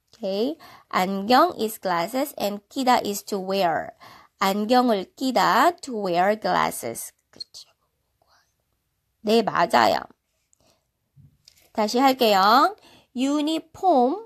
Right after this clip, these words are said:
Speaker 1: or uniform, 작업복, work clothes, working clothes. 작업복, 깔끔한, 깔끔한 is tidy. 단정한,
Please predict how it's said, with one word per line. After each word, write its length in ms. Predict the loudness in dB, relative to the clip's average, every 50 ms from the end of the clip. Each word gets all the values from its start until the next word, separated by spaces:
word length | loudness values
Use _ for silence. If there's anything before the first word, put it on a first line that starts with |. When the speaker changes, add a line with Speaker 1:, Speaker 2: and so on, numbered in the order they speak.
| -10 -4
Speaker 1:
or 160 | 0 0 0
uniform, 840 | 2 0 0 -2 -2 -4 -4 -4 -2 0 0 2 2 0 0 -2 -4 -6 _ _ _ _ _ _ _ -6
작업복, 800 | -2 0 2 4 4 4 4 2 2 -2 -2 0 0 -2 -2 _ _ _
work 360 | -6 -2 -2 0 0 -2 -4 _ _ -4
clothes, 540 | -2 0 0 0 -2 -4 -8 -12 -12 -14 _ _ _ -8
working 320 | -6 -6 -6 -8 -10 -6
clothes. 480 | 0 2 2 2 2 0 -6 -10 -16 -16 _ _ _ _ _ _ _ _ _ -14
작업복, 800 | -8 -6 -6 -2 2 4 4 4 2 -2 _ -10 -10 -10 -10 _ _ _ _ _ _ _ _ _ _ _ _ _
깔끔한, 640 | 0 0 0 0 0 0 -2 0 2 0 -2 -2 -6 -14 _ _ _ _ _ _
깔끔한 760 | -2 0 0 0 -2 -4 -6 -6 -4 -4 -4 -4 -4 -4 -4 -6
is 200 | -8 -8 -8 -8
tidy. 600 | -8 -6 -6 -6 -6 -6 -2 0 0 0 0 -2 -6 _ _ _ -20 -20 -20 _ _ _ _
단정한, 840 | -4 -2 0 0 0 2 2 2 2 2 2 0 0 -2 -2 -6